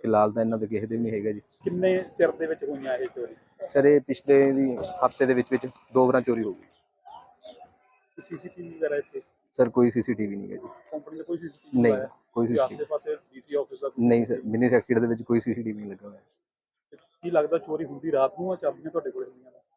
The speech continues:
Speaker 1: ਚਾਬੀਆਂ ਸਰ ਮੇਰੇ ਕੋਲ ਹੀ ਹੁੰਦੀਆਂ। ਚੋਰੀ ਤਕਰੀਬਨ ਜੇ, ਜੇ ਅਸੀਂ ਹੈਗੇ ਆ ਪੰਜ ਵਜੇ ਤੱਕ ਇੱਥੇ ਹੁੰਦੇ ਆ ਜੀ ਅਸੀਂ। ਪੰਜ ਵਜੇ ਤੋਂ ਬਾਅਦ ਹੀ ਚੋਰੀ ਹੋਈ।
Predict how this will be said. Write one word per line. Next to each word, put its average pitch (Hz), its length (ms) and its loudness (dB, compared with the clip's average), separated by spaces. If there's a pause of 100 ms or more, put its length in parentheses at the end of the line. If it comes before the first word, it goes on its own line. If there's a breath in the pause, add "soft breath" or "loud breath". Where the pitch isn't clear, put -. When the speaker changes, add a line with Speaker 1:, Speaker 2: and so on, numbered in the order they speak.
(160)
Speaker 1:
ਚਾਬੀਆਂ 131 360 4
ਸਰ 147 100 2
ਮੇਰੇ 123 160 4
ਕੋਲ 123 140 0
ਹੀ 131 80 4
ਹੁੰਦੀਆਂ। 120 300 -2
ਚੋਰੀ 139 260 4
ਤਕਰੀਬਨ 147 360 2
ਜੇ, 147 180 2 (500)
ਜੇ 135 240 6
ਅਸੀਂ 147 220 2
ਹੈਗੇ 123 300 4
ਆ 143 60 4
ਪੰਜ 127 220 2
ਵਜੇ 135 80 4
ਤੱਕ 135 180 0
ਇੱਥੇ 127 180 -2
ਹੁੰਦੇ 104 240 -8
ਆ 92 100 -18
ਜੀ 104 80 -8
ਅਸੀਂ। - 140 -16 (580)
ਪੰਜ 123 180 2
ਵਜੇ 131 100 6
ਤੋਂ 127 100 -2
ਬਾਅਦ 127 180 4
ਹੀ 139 120 -2
ਚੋਰੀ 107 240 -12
ਹੋਈ। 110 120 -16